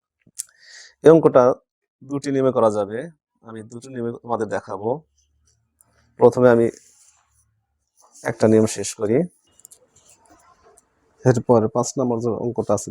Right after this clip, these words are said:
দেখো, বলা আছে, দেওয়া আছে x minus one upon x সমান four হলে প্রমাণ করো যে x to the power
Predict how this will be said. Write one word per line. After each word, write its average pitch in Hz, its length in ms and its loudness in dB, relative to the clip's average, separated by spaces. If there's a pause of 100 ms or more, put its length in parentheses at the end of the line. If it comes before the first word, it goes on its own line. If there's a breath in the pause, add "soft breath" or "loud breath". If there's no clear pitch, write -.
দেখো, 110 240 -4 (1080)
বলা 107 220 2
আছে, 113 200 -2 (380)
দেওয়া 123 200 2
আছে - 100 -8 (140)
x - 20 -16 (180)
minus 117 280 -6
one 117 120 -4
upon 123 220 -6
x - 120 -16
সমান 113 160 -4 (100)
four 113 180 0 (100)
হলে 110 140 -2 (100)
প্রমাণ 120 280 -6
করো 107 220 0
যে 120 100 2 (800 soft breath)
x - 20 -14 (100)
to 139 120 2
the 123 100 -4
power 127 180 4